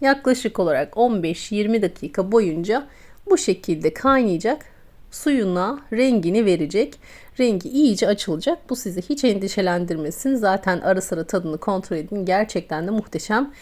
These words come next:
harika bir çilekli meyve suyu oluyor. On beş dakika kaynattıktan sonra kenara aldım. Soğumasını bekledim ve daha sonra güzelce süzdürüyorum.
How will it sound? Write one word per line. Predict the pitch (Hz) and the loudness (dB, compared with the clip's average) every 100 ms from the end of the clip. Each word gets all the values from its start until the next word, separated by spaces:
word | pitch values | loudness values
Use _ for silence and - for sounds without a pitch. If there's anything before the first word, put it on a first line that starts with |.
| - - | -20 -16
harika | - 196 175 160 - 180 | 2 4 4 2 -4 -2
bir | 269 302 | -2 -4
çilekli | - 170 165 170 | -4 -4 -2 -4
meyve | 160 170 | -4 -4
suyu | 180 - 160 - | -4 -4 -6 0
oluyor. | 233 214 196 285 - - - - - | 0 2 -2 -4 -10 -20 -20 -20 -6
On | 311 277 | 0 2
beş | 208 190 - | 2 0 -4
dakika | 185 175 - 170 | -6 -6 -6 -2
kaynattıktan | 254 247 233 233 - 220 - 233 220 | 0 2 0 -2 -6 -8 -4 -4 -2
sonra | - 220 202 190 202 208 | -2 -2 -2 0 -2 0
kenara | 277 269 220 180 | 0 4 4 4
aldım. | 170 165 156 190 240 262 - | 4 4 2 -2 -2 -6 -12
Soğumasını | - 277 247 180 175 165 147 175 | -6 2 2 2 -4 -6 -8 -2
bekledim | 233 254 190 170 247 277 - - - | -2 0 -4 -2 -4 -6 -18 -18 -4
ve | 196 | 0
daha | 214 240 | 0 0
sonra | - 170 147 | -2 -2 -2
güzelce | 180 254 226 190 147 170 240 | -4 0 2 2 0 2 0
süzdürüyorum. | 262 - 180 151 151 143 127 160 277 | 0 -4 -6 -2 -2 0 -2 0 -2